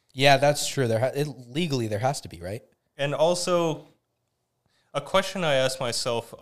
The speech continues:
Speaker 2: many times for a bad review is, did they try to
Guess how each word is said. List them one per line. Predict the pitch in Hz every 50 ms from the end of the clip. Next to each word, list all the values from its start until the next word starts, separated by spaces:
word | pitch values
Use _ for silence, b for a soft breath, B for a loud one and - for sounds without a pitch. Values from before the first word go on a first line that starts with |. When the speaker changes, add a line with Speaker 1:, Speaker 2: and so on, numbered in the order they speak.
| - - _
Speaker 2:
many | 120 120 123 120 113 110
times | - - 117 107 104 104 101 101 -
for | - - - 113 107 101
a | 98
bad | 98 110 104 104 107 104
review | 107 104 98 - 110 101 98 98 98 92
is, | - 107 101 101 101 98 95 - - - _ _ _ _ _ _ _ _ _ _ _ _
did | - 127 135 135 127 123 -
they | 127 120 117 117 117
try | - - - 131 113 110 110 107
to | 107 - - 117 107 104 101 101 98 98 98 92